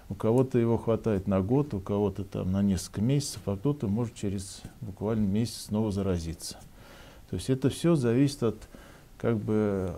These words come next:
особенностей организма, его иммунной системы. Это ещё, я так думаю, что будет серьёзно изучаться учёными.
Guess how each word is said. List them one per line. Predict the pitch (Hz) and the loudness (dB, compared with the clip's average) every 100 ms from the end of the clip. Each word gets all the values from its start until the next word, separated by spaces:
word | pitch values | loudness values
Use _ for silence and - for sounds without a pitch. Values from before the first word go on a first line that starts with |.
| 90 | -4
особенностей | 117 - 151 139 117 123 | -2 2 4 4 2 2
организма, | 107 113 113 143 127 98 | 2 4 6 4 4 4
его | 98 107 101 | 2 2 2
иммунной | 104 107 98 98 98 | 2 2 2 2 -2
системы. | 92 110 92 - 143 151 131 - - - - | -4 -4 -4 0 2 2 0 -4 -20 -20 -6
Это | 135 131 | -4 0
ещё, | 117 - 113 | -2 0 0
я | 107 | 0
так | 104 107 98 | 0 -2 0
думаю, | 110 98 | 2 0
что | 90 107 | -2 -4
будет | 107 101 | -2 -2
серьёзно | 92 - 110 113 98 | -4 -4 0 0 2
изучаться | 95 95 92 107 90 107 | 0 -2 -2 -2 -2 -6
учёными. | 95 135 139 120 117 | -2 0 2 0 -2